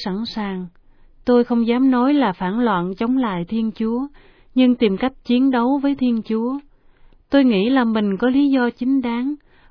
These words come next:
bởi vì chúng tôi có hai đứa con nhỏ dại và đứa thứ ba sắp sinh ra. Nhưng trong cuộc chiến với Thiên Chúa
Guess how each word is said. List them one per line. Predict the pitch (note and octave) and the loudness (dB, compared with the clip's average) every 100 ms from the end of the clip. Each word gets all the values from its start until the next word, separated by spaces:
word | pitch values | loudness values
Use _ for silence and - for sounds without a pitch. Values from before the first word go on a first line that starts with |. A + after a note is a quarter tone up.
| - | -6
bởi | G#3 A#3+ | -2 0
vì | A#3 G#3 | 2 0
chúng | - C4 | -2 -2
tôi | C4 A#3+ A3 | 0 0 0
có | A3 | -2
hai | B3+ B3+ A#3 | -2 0 0
đứa | C#4 | -2
con | C4+ A#3+ A#3 | -2 -2 0
nhỏ | F#3+ E3+ | -2 -4
dại | A3+ G3+ E3+ E3+ F3+ - | -6 -6 -6 -6 -10 -10
và | G3 F#3 | -8 -6
đứa | F3+ A#3+ | -4 -4
thứ | C4 C4+ | -2 -4
ba | A#3 A3+ A3 | -2 -6 -6
sắp | G#3 - C4+ _ | -8 -8 -10 _
sinh | - A#3 G#3+ | -6 -6 -4
ra. | G#3+ G#3+ G3+ _ _ _ - - | -4 -6 -8 _ _ _ -20 -6
Nhưng | B3+ C4 A#3+ | 2 4 4
trong | C4 B3 | 4 2
cuộc | A#3+ G3 - | 2 -2 -4
chiến | - A#3 C#4 | -2 2 2
với | D4 | 2
Thiên | C#4 B3 A3+ | 0 0 -2
Chúa | - A#3 C#4 | -2 -2 -2